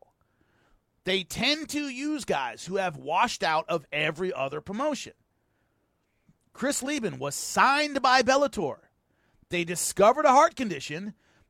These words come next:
and they canceled his contract. Now he's fighting in bare knuckle, or was. I believe he retired. Although, you know, grain of salt with the retirement.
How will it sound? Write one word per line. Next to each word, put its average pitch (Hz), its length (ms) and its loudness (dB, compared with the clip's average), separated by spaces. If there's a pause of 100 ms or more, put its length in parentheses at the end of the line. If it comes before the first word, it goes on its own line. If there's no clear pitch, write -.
and 202 180 0
they 254 120 2
canceled 170 480 -6
his 247 100 -6
contract. 277 640 -2 (440)
Now 139 340 0
he's 226 120 -4
fighting 254 320 4
in 277 120 -4
bare 285 140 6
knuckle, 302 300 0
or 151 140 -2
was. 208 400 4
I 151 40 -6
believe 165 220 -4
he 151 60 -8
retired. 139 400 -6 (720)
Although, 151 300 4
you 143 80 -6
know, - 120 -14 (460)
grain 180 200 -4
of 156 60 -6
salt 139 200 -2
with 120 80 -16
the 117 60 -16
retirement. - 280 -20